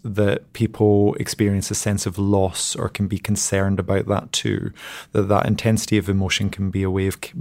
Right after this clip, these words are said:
feeling connected to the person who died. And so if we're not feeling quite as much, does that mean that we don't care?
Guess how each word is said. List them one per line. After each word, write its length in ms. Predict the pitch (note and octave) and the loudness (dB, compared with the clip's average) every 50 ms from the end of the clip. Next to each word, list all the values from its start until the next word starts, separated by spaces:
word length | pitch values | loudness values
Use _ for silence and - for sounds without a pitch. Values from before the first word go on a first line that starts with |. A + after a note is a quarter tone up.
| - | -6
feeling 260 | - - G2+ F#2+ F#2 | -4 -2 -2 -2 -2
connected 540 | - - F#2+ F#2+ G2+ - - - - B2 G#2+ | -4 -4 -2 -2 -2 -2 -4 -2 -2 -2 -2
to 80 | - - | 0 0
the 100 | A2+ A2 | -2 0
person 460 | - - A#2 A2+ - - - A2+ A2+ | 2 2 0 0 0 0 -2 -4 -2
who 120 | - B2 | -2 -2
died. 440 | A#2 A2 A#2 A#2+ C3 C#3+ E3 F3 - - - - - - - - | 0 2 2 4 4 4 2 0 -2 -6 -10 -14 -18 -18 -10 -2
And 140 | - A#2 A2 | 0 0 2
so 120 | - - G#2+ | 4 2 2
if 160 | G2 - - | 2 4 2
we're 80 | A2 | 2
not 220 | G#2 G#2+ G#2+ G#2 - | 4 4 2 0 0
feeling 340 | - - A2 G#2 G2+ F#2+ F#2+ | 0 2 2 4 2 0 -2
quite 420 | - - - G#2+ A2+ A#2+ A#2 - | -6 -2 2 2 2 2 2 -4
as 120 | G2 F2 | -6 -4
much, 480 | F2 F#2 F#2 - - - - - - - | -2 -2 -2 -2 -2 -4 -4 -4 -4 0
does 180 | - A#2 G#2 - | 0 0 2 2
that 240 | - G2+ G#2 G#2+ | 0 0 0 0
mean 220 | - G#2 G2 F#2 F#2 | 0 0 0 0 -2
that 100 | F#2+ A2+ | -2 -2
we 120 | G#2 G#2 F#2+ | -2 -2 -2
don't 280 | G2 G2 F#2 G2 F#2+ | 0 -2 -4 -4 -6
care? 380 | - - G2 F2+ - - - | -6 -8 -6 -6 -4 -6 -8